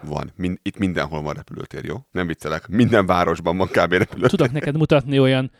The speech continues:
Speaker 2: olyan kétszázötven fő lakosú falut, ahol körbekerített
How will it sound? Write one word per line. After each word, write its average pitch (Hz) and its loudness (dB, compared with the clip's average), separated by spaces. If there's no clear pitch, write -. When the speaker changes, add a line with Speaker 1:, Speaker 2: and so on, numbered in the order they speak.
Speaker 2:
olyan 143 4
kétszázötven 135 0
fő 143 4
lakosú 143 4
falut, 151 2
ahol 131 -2
körbekerített 117 -4